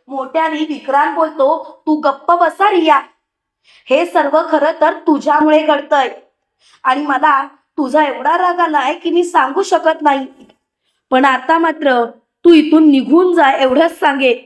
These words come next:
तेव्हा लगेच शलाका बोलते, "रिया, अगं बाळा, हे सर्व आम्ही तुझ्यासाठी करतोय."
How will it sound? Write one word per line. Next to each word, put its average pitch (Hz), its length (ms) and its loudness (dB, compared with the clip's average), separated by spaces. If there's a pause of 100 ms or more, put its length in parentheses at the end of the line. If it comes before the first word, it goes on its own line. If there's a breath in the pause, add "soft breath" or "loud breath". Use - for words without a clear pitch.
(720 loud breath)
तेव्हा 262 200 4
लगेच 262 560 -4 (200)
शलाका 285 560 2
बोलते, 269 380 -2
"रिया, 254 280 0
अगं 285 240 0
बाळा, 269 300 2
हे 294 200 0
सर्व 277 300 0
आम्ही 294 240 0
तुझ्यासाठी 311 600 0
करतोय." 285 420 -2